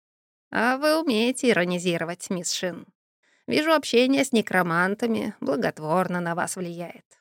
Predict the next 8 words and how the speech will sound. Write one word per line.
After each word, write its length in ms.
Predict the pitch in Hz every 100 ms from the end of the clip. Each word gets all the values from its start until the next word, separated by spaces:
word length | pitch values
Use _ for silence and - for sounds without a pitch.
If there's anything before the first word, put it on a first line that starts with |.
| _ _ _
Что 220 | - - -
ж, 120 | - _ _
приятного 720 | - 226 180 233 285 294 247
нам 200 | 208 175
путешествия 760 | 196 190 185 - 185 - 269 277
на 140 | 170
одном 300 | 160 170 170
поезде». 560 | 214 233 208 147 -